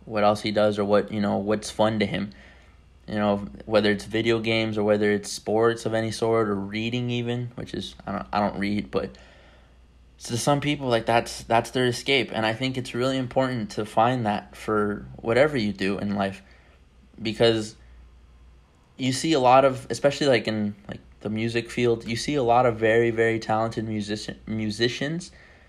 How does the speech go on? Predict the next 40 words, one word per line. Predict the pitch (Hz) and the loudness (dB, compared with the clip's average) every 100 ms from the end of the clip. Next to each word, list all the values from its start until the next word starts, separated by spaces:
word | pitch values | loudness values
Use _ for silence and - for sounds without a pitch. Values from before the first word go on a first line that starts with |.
| - - | -20 -4
who | 123 | -2
just | 117 117 | -2 -2
burn | 123 113 | 0 2
out | 113 127 | 4 2
and | 110 110 | 0 -2
give | 107 | 0
up | 117 131 | 2 2
on | 104 | 0
it. | 95 - - - _ _ _ _ - | -2 -12 -20 -20 _ _ _ _ -6
And | 107 | 0
that's, | 110 113 | 0 0
like, | 120 113 - | -2 -2 -2
a | |
wasted | 107 113 117 123 | 2 2 2 -4
talent | - 120 147 - | -2 -2 -2 -2
almost, | 104 101 98 104 | -2 0 -2 -4
because | 110 107 104 | -8 -4 -4
they, | 104 107 107 - - - - - - | -2 -2 -2 -8 -18 -20 -20 -20 -14
it's | - 120 | -4 -2
like, | 113 107 - _ _ | -2 -4 -18 _ _
damn, | 127 131 | -4 0
bro, | 120 | 4
like, | 117 107 | 4 2
just | 120 120 - _ - - | -2 -8 -10 _ -20 -6
give | 123 | -4
yourself | 131 139 135 | -2 -2 0
a | |
little | 139 131 | 0 2
break | 131 139 | 2 0
here | - 131 | -2 -4
and | 135 | -2
there | 156 | 0
and | 120 | 0
you | 110 113 | -2 -2
wouldn't | 120 | -2
have | 117 107 | -2 -2
burnt | 113 117 | -4 -2
out, | 123 107 101 | -2 -2 -2
you | 107 | -2
know? | 123 | -2